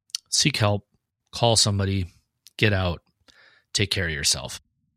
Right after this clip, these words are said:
Um, that said, uh, he, he goes in,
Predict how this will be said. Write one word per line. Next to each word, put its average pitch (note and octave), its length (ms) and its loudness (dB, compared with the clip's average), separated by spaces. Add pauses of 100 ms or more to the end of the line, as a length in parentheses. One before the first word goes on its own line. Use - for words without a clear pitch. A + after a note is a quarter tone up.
(300)
Um, F#2 540 2 (400)
that G#2+ 260 2
said, G2+ 360 4 (120)
uh, G2 400 4 (140)
he, A2+ 320 -8
he C3+ 160 4
goes D3 340 4
in, D#3+ 480 2